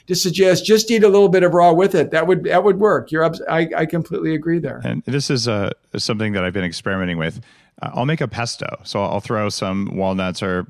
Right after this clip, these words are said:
Speaker 2: pine nuts, or, although pine nuts have their own issues, uh,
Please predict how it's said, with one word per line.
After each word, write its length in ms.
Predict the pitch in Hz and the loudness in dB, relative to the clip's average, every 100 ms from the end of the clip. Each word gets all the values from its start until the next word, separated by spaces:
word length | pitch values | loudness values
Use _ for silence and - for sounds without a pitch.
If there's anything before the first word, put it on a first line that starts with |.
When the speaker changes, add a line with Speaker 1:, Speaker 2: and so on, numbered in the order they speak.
| _ | _
Speaker 2:
pine 220 | 92 90 | -6 -4
nuts, 260 | 87 82 98 | -4 -6 -4
or, 280 | 90 85 - 82 - | -4 -6 -10 -16 -10
although 260 | 92 92 | -8 -8
pine 220 | 87 95 90 | -8 -8 -6
nuts 180 | 82 - | -6 -8
have 180 | 85 | -8
their 140 | 82 82 | -6 -6
own 140 | 82 | -6
issues, 420 | 80 - 80 - | -8 -10 -14 -14
uh, 120 | 85 | -14